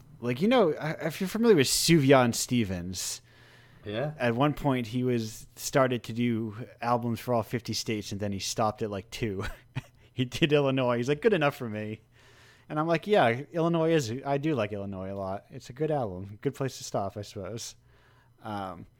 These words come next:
Speaker 1: but I want to do that for, uh, game development, kinda like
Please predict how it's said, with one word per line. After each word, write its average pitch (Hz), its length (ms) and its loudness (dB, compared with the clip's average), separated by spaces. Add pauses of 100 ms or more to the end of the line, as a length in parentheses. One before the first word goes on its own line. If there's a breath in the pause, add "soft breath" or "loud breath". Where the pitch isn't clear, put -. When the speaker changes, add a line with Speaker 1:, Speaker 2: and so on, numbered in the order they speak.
(280 soft breath)
Speaker 1:
but 120 80 0
I 127 60 4
want 151 240 4
to 135 40 -8
do 135 140 0
that 127 220 2
for, 113 200 0 (640)
uh, - 40 -20
game 107 200 -6
development, 87 440 -10 (280)
kinda 101 200 -8
like 95 300 -10